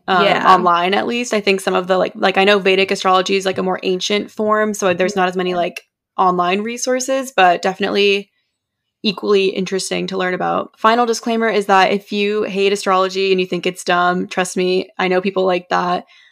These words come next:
Speaker 1: um, you don't have to listen. Or if you're kind of hesitant and interested and willing to learn more, then definitely stick around. And I just encourage you guys to, like, take what you like and leave the rest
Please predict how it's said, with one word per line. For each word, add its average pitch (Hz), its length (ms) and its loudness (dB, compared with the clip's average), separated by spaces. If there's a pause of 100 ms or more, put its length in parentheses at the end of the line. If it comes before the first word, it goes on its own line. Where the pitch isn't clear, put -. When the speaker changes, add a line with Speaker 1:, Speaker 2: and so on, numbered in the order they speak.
(180)
Speaker 1:
um, 190 360 2
you 214 100 0
don't 247 160 0
have 240 280 0
to 254 100 -4
listen. 269 460 -2
Or 214 300 2
if 214 140 -2
you're 202 400 2 (540)
kind 208 180 0
of 185 280 -2
hesitant 233 600 0
and 202 140 -2
interested 208 440 0
and 202 80 0
willing 190 200 2
to 190 80 -8
learn 185 200 -2
more, 190 300 0
then 185 280 -4
definitely 190 680 0 (280)
stick 202 260 -2
around. 196 380 2
And 196 180 -2
I 196 140 4
just 196 120 -2
encourage 196 300 0
you 190 60 0
guys 185 180 2
to, - 80 -6
like, - 140 -8
take 202 320 2
what 190 100 4
you 190 80 2
like 180 380 0
and 190 100 -2
leave 175 220 -4
the 180 100 0
rest 175 580 -6